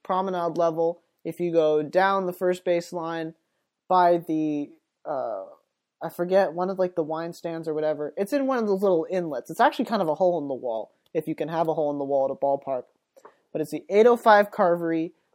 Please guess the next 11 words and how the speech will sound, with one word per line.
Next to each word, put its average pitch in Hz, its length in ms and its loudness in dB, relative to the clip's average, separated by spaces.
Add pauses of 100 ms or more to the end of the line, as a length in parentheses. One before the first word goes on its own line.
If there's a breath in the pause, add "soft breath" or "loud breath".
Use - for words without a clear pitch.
(160)
Go 190 440 6 (240)
get 170 220 4
it, 165 200 2 (180)
eat 170 180 -2
it. 151 240 -2 (200)
You 156 180 -4
will 139 480 -6 (340)
be 147 140 -6
very, 160 360 0
very 147 300 -4
satisfied. 113 580 -10